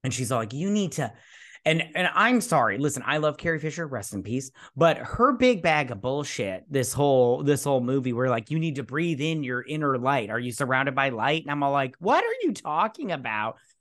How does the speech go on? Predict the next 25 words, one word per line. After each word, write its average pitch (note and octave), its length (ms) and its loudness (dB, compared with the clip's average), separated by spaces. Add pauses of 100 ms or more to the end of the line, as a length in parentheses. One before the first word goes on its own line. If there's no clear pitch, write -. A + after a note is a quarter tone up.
(160)
This, A3 340 2
this, G3 400 0
you F3+ 100 -6
know, C3 140 -4
Sanjay E3+ 440 0
Gupta D#3+ 380 -4
shit B2 300 -2
is A2+ 160 -6
getting D#3 240 -2
on C3+ 160 0
my B2 180 -2
last B2 380 -6
nerve. A2+ 560 0
So, B2 440 2 (260)
<laughs> - 240 -20
so, E3 340 4
um, C#3+ 260 2
so C#3+ 180 -2
then G#3 260 0
she's F3+ 280 -6
all, C#3+ 380 2
uh, C3+ 320 -2
so D3 200 -6
then, D3 360 -2 (200)
<laughs> C#3 1000 -6